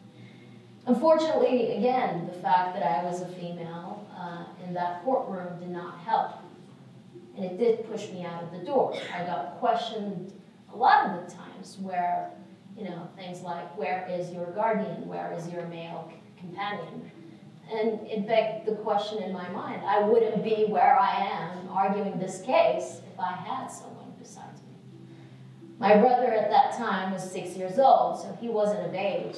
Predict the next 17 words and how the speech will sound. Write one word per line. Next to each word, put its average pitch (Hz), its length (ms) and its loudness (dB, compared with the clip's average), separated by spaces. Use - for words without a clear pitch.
to 185 60 -16
be 170 200 -6
able - 420 -6
to - 80 -16
help 185 320 -10
out. - 280 -4
The 220 80 -2
question 233 560 4
then 202 320 0
becomes 196 380 -6
a 180 60 -10
struggle 185 460 -2
of 185 100 -8
power. 247 560 4
Who 277 220 -2
is 240 220 2
next - 400 -6